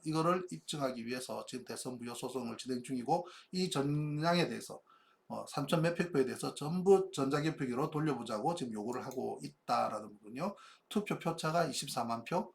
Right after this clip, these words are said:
무효 삼십만 표. 무효표가 과다하게 많다. 과거에는 이, 어, 이천, 어, 이천십이 년 대선에는 십이만, 십이만 표 무효표가,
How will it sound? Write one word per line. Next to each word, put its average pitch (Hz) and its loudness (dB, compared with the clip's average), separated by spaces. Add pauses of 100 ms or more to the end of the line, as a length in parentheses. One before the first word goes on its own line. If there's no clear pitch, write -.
무효 127 2
삼십만 156 -2
표. - -12 (220)
무효표가 185 4
과다하게 156 8
많다. 135 0 (300)
과거에는 131 2 (200)
이, 131 -2
어, - -8 (180)
이천, 131 0
어, 143 -4
이천십이 156 2
년 151 0
대선에는 139 2 (180)
십이만, 147 0 (160)
십이만 139 0
표 110 -2
무효표가, 113 -2